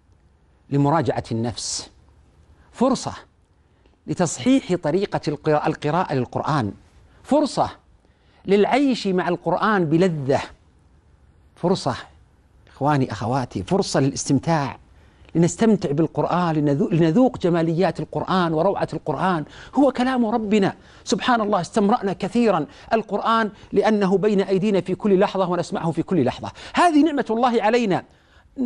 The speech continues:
يعني نزل بلسان عربي مبين،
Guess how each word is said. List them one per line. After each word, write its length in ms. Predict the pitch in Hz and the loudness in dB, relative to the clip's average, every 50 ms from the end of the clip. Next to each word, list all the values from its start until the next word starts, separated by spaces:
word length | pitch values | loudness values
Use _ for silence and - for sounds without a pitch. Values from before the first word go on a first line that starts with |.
| 170 - - - - | -6 -6 -10 -4 0
يعني 200 | 196 214 208 202 | 2 4 4 4
نزل 420 | 214 277 330 302 311 285 247 233 | 6 4 4 4 2 2 2 2
بلسان 560 | 208 226 220 220 - - 320 311 294 262 233 202 | 0 0 -2 -2 2 2 2 4 4 2 0 0
عربي 500 | 202 233 233 233 233 320 294 262 262 247 | 2 2 2 4 4 4 4 4 4 4
مبين، 560 | 240 226 240 196 285 320 311 - 139 127 | 6 4 4 6 6 6 6 6 4 0